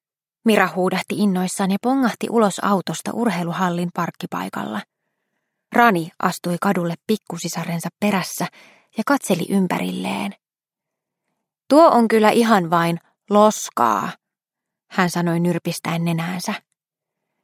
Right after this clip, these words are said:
Mira astui lähemmäksi pientä kinosta, joka kieltämättä oli hiukan loskamainen ja harmaa. "Minusta seassa on vähän valkoistakin", hän sanoi.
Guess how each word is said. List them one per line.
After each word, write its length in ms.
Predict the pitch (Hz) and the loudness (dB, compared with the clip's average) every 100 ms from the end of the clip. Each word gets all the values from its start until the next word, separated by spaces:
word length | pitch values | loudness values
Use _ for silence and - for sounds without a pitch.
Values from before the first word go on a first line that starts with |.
| _ _ _ _ _ | _ _ _ _ _
Mira 220 | 214 214 190 | 2 4 4
astui 400 | 180 - 185 185 | 2 0 0 2
lähemmäksi 480 | 196 214 180 - 190 | 2 2 0 -4 -2
pientä 260 | 208 208 180 | 0 0 -2
kinosta, 460 | 208 202 175 - 180 _ _ _ 220 | -2 0 -2 -6 -10 _ _ _ -2
joka 160 | 226 - | -2 2
kieltämättä 600 | 277 269 208 214 - - | 2 2 2 0 -2 -2
oli 220 | 214 202 | 0 2
hiukan 400 | 277 247 190 180 - - _ _ | 2 2 0 -2 -4 -20 _ _
loskamainen 880 | 226 175 - - 185 170 165 170 175 - _ _ _ _ _ _ - | 0 0 0 0 0 0 -2 -4 -8 -12 _ _ _ _ _ _ -2
ja 100 | 247 | 2
harmaa. 540 | 262 - 165 170 190 - _ _ _ _ _ _ _ _ _ _ _ _ _ - | 4 2 0 -6 -8 -12 _ _ _ _ _ _ _ _ _ _ _ _ _ 4
"Minusta 360 | 320 359 285 | 6 6 4
seassa 460 | - 247 196 - 190 | 6 6 6 2 2
on 200 | 208 226 | 4 4
vähän 340 | 240 220 180 165 | 6 4 2 4
valkoistakin", 840 | 170 160 - 190 - - 156 202 - _ _ _ _ | 4 2 -4 -6 -6 -6 -4 -4 -6 _ _ _ _
hän 220 | - 190 | -4 -2
sanoi. 400 | 170 185 190 202 | -2 -4 -6 -8